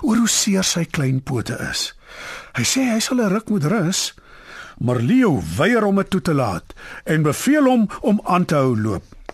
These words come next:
Nou kla die haas al meer en meer, totdat Leo naderhand sê, "Nou goed dan,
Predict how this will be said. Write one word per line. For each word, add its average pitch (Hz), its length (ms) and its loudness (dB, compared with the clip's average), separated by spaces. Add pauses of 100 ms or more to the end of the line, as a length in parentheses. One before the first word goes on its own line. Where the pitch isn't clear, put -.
(420)
Nou 156 420 0
kla 180 300 0
die 160 180 0
haas 147 380 -2
al 196 320 2
meer 175 400 2
en 156 300 0
meer, 123 300 0 (520)
totdat 277 360 0
Leo 202 300 4
naderhand 165 520 0
sê, 170 380 -2 (1120)
"Nou 175 300 2
goed - 380 0
dan, 98 460 0